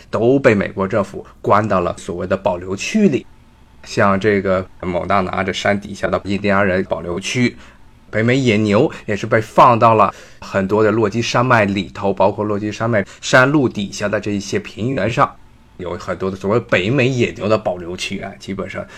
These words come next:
对于美国这些白人来说，北美的印第安人和这些北美野牛是同样等级的生物，所以呢，最后呢，都是把他们圈在一起养着就完了，就变成这么一个非常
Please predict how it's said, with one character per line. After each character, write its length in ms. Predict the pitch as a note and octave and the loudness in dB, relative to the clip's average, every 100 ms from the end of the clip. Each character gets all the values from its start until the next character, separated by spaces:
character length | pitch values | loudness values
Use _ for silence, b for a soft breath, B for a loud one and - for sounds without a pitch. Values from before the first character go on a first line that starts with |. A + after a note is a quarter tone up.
| B | B
对 140 | A2+ | -6
于 140 | F2 G#2 | -2 0
美 320 | A2 - F#2 | -2 -4 -12
国 240 | - G2 G#2+ | -8 -2 0
这 120 | G#2 | 0
些 100 | G2 | -2
白 160 | G2 G2 | -2 -2
人 140 | G#2+ | 0
来 120 | G2 | -2
说， 300 | G2 A2+ A2 - - - - - | 0 -2 -2 -6 -20 -20 -14 -4
北 340 | G#2 G#2 G#2 | -2 0 -2
美 180 | G#2 F2 | -4 -4
的 100 | F2+ | -4
印 240 | A#2+ B2 | 0 0
第 100 | G#2 | 0
安 220 | F#2+ A#2 | 2 2
人 300 | C3 F2+ G2+ | 2 0 0
和 220 | F#2+ - F#2 | -2 -6 -4
这 100 | F#2+ | -4
些 80 | |
北 160 | G2+ F#2+ | -2 -2
美 140 | G2+ | -2
野 180 | G#2+ - - | -4 -6 -10
牛 200 | - F2+ | -12 -10
是 120 | G2 | -8
同 300 | F2+ - - | -10 -10 -6
样 180 | A2+ G#2+ | 0 0
等 160 | F#2+ F#2+ | 0 -8
级 200 | - G2 | -6 0
的 180 | A#2+ - - | 0 0 -16
生 320 | - - F2+ | -10 -4 -4
物， 160 | G2 A2+ - - - _ - | -2 -4 -6 -20 -20 _ -20
所 180 | - A2+ | -8 -4
以 40 | G#2+ | 0
呢， 160 | G2 | 0
最 120 | G2 A2 | 0 0
后 160 | A2 | 0
呢， 140 | G2 F#2+ | 0 0
都 160 | F#2+ | 0
是 120 | G2 G2 | -2 -4
把 120 | - | -8
他 120 | - | -4
们 120 | G2 F#2+ | -4 -4
圈 240 | - G#2 | -6 -4
在 100 | G2 | -2
一 160 | G#2 A2 | -2 -2
起 300 | - F2+ - - - - - | -4 -10 -14 -20 -20 -20 -8
养 280 | - G2+ G2+ | 0 0 -2
着 240 | G2 A2+ - | 0 0 0
就 120 | - F2+ | -16 -14
完 220 | F2 F2 | -12 -8
了， 160 | F2 G#2 - G2 | -4 -4 -6 -12
就 140 | F#2 | -8
变 160 | F2 F2 | -8 -10
成 100 | F2+ | -10
这 100 | F#2+ | -6
么 140 | F#2+ F2+ | -6 -8
一 180 | F#2+ | -12
个 300 | F2+ F#2 F2+ | -6 -4 -4
非 180 | F2+ G2 | -8 -8
常 240 | F#2+ F2+ | -8 -8